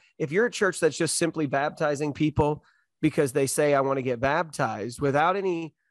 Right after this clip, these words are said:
follow-up, without any real discussion, without proving genuine, like, like, even in that, that statement right there from the, from the sixteen eighty-nine confession. Um, there's a, there's a piece where it is the church who is,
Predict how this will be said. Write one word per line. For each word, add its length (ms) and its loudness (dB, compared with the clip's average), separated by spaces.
follow-up, 800 2
without 320 2
any 240 0
real 340 0
discussion, 680 0
without 320 0
proving 420 0
genuine, 380 2
like, 180 -2
like, 160 -2
even 320 2
in 240 4
that, 260 2
that 300 0
statement 560 2
right 260 0
there 240 2
from 160 -2
the, 220 2
from 160 0
the 80 0
sixteen 480 -2
eighty-nine 480 2
confession. 760 -2
Um, 360 -2
there's 320 2
a, 120 2
there's 260 0
a 60 0
piece 480 -2
where 220 2
it 180 0
is 140 -2
the 80 -2
church 760 -2
who 200 -4
is, 560 -2